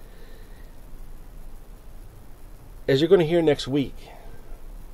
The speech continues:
uh, from, from Doug's podcast, actually this Sunday, he's gonna tell you a little bit about Harry Dean, who was a very, uh, unique fellow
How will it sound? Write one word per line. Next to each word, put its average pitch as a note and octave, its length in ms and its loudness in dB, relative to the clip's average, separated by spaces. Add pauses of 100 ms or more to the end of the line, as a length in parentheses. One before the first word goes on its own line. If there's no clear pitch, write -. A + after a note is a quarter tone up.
(200)
uh, G#2+ 460 -4
from, G#2+ 280 -4
from A2+ 240 -6
Doug's A#2+ 220 4
podcast, G2+ 680 -4 (800)
actually A#2 320 0
this G2+ 160 -4
Sunday, G2 340 -2 (800)
he's C#3+ 140 -4
gonna D#3 140 6
tell D3 160 6
you C#3 80 6
a - 20 2
little B2+ 160 4
bit B2 80 4
about A2 280 4
Harry A#2+ 220 2
Dean, F#2+ 480 -2
who G#2+ 140 -2
was G2+ 160 -2
a G2 160 -2
very, A#2 560 0
uh, G2+ 320 0 (300)
unique A2 320 -4
fellow G2 500 -4